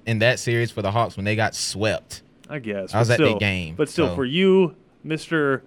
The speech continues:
Speaker 2: Fa-, Falcons, Lakers fan.
Speaker 1: Oh, yeah. Oh, I'm, nah, I'm Dirty Birds to the death of me, though. That will never change.
Speaker 2: That's,
Speaker 1: I,
Speaker 2: that's your
Speaker 1: you
Speaker 2: dad,
Speaker 1: can't
Speaker 2: though,
Speaker 1: have,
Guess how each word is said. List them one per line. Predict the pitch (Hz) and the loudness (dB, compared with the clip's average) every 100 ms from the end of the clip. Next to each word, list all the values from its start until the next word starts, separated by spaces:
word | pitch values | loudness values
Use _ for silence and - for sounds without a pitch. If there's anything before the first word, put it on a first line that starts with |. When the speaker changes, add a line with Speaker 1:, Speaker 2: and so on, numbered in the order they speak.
| _ _ _ _ _ _ - | _ _ _ _ _ _ -20
Speaker 2:
Fa-, | - - 185 - _ | -20 -4 -4 -4 _
Falcons, | - 170 151 175 185 175 170 156 - - _ _ _ _ _ _ - | -2 2 4 4 2 0 -2 -8 -12 -20 _ _ _ _ _ _ -6
Lakers | 151 151 165 156 131 | 0 2 2 -2 -4
fan. | - 127 120 117 113 _ _ _ | -4 -4 -4 -8 -12 _ _ _
Speaker 1:
Oh, | 147 | -2
yeah. | 139 90 78 _ _ _ _ _ _ - | -2 -6 -10 _ _ _ _ _ _ 2
Oh, | 165 | 4
I'm, | 160 220 - _ | 4 -2 -12 _
nah, | 104 101 | -8 -2
I'm | 170 | 0
Dirty | 160 180 156 | 0 0 0
Birds | 131 123 - | 0 -2 -4
to | 107 | -8
the | 104 | -2
death | 110 92 | -2 -2
of | 87 | -8
me, | 80 | -8
though. | 71 65 - _ _ _ _ _ _ | -10 -12 -18 _ _ _ _ _ _
That | - 135 127 | 2 2 2
will | |
never | 113 123 117 101 | 0 2 0 -2
change. | 107 90 85 92 | -6 -8 -10 -2
Speaker 2:
That's, | 131 131 120 | 2 4 2
Speaker 1:
I, | |
Speaker 2:
that's | 131 151 | -2 -2
your | 139 | 0
Speaker 1:
you | 131 | 2
Speaker 2:
dad, | 143 | 4
Speaker 1:
can't | 220 | 4
Speaker 2:
though, | |
Speaker 1:
have, | 185 | 2